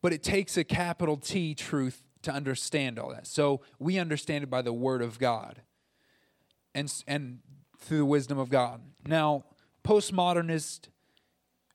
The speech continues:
reject a capital T truth.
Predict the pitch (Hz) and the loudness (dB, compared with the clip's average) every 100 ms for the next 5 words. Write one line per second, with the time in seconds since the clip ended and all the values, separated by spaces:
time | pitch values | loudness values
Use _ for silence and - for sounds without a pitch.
0 | - 143 156 151 127 156 156 139 - - | -8 -2 0 0 2 6 6 4 -2 -10
1 | - 139 127 127 - 139 123 - 151 107 | -4 -2 -2 -6 -6 -10 -8 -2 -2 -2
2 | - - | -10 -20